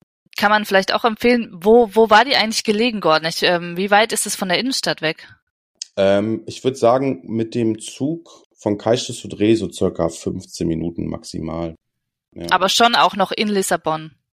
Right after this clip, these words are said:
Speaker 2: Ja, ja, definitiv noch in Lissabon, ja.
Speaker 1: Ja, das ist wie so eine, wie kann man's beschreiben, wie so eine Markthalle?
Speaker 2: Nee, ist so ein altes, äh, Fabrikgelände, so ein Stück weit. Ähm, genau. Und es gibt dort, äh, verschiedene, verschiedenste Dinge von Restaurant bis Bar bis, ähm,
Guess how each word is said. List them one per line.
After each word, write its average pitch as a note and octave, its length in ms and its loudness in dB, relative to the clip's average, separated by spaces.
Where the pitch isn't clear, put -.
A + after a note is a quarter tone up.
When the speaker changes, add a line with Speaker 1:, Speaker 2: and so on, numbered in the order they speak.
Speaker 2:
Ja, F#2+ 160 -6
ja, D#2 160 -10
definitiv E2+ 540 -10
noch D#2+ 140 -8
in D#2+ 80 -14
Lissabon, D#2 400 -12
ja. F3 200 -2
Speaker 1:
Ja, - 60 -10
das F#3+ 200 -6
ist G#3 180 -2
wie G#3+ 80 0
so F#3 140 2
eine, E3+ 360 2
wie F#3 120 -8
kann G#3 140 -4
man's F#3 140 0
beschreiben, F#3+ 320 0
wie G3+ 60 -2
so F3+ 100 -2
eine F3 100 0
Markthalle? B3+ 760 2
Speaker 2:
Nee, G#2 380 0
ist - 200 -6
so A2 160 -6
ein A#2 80 -4
altes, C3+ 460 -2
äh, G2+ 120 -4
Fabrikgelände, G2 840 0
so E2+ 120 -4
ein E2+ 60 -2
Stück - 340 -10
weit. E2+ 360 -4
Ähm, F2 480 -4
genau. F2+ 440 0
Und F2+ 260 -6
es F2+ 260 -8
gibt F#2 240 -6
dort, F#2 380 -2
äh, F#2 220 -2
verschiedene, G2 800 -4
verschiedenste B2+ 460 -2
Dinge A#2 240 4
von A2 240 0
Restaurant G#2+ 480 0
bis G2 160 -4
Bar G#2 320 2
bis, G2+ 380 -6
ähm, F#2+ 540 -2